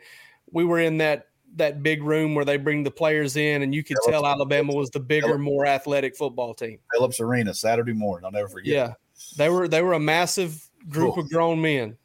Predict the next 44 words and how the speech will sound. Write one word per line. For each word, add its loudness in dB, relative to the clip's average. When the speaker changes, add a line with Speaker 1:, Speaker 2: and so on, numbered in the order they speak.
Speaker 1:
okay? 0
Um, 0
eighteen, 0
yeah, -2
I 0
didn't 2
know 4
how 4
Georgia 0
was -6
gonna -2
win -4
that -4
game. -2
I 2
thought 2
Georgia 0
could 0
if -2
it -2
went 0
out 0
there 0
and -4
played 0
out 2
of -4
its -8
mind 0
and -2
got 2
some -6
breaks, 0
and -6
they 0
were 0
in 2
it -4
for -8
four -2
quarters -4
and -2
into 0
overtime. -4